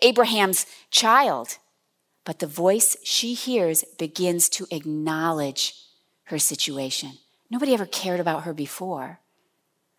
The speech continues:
And now that voice, the angel of the Lord, acknowledges her situation.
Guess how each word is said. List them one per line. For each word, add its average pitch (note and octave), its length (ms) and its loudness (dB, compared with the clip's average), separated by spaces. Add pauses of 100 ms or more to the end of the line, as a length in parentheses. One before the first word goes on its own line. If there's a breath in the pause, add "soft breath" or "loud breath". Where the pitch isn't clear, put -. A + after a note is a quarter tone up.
(120)
And D#3+ 120 0
now E3+ 180 6
that F#3+ 220 0
voice, E3+ 300 2
the - 160 -8
angel E3 340 -2
of F3+ 100 -2
the F3 100 -2
Lord, D3+ 240 -2
acknowledges D#3+ 1000 2 (500 soft breath)
her E3 140 -2
situation. C#3+ 840 -2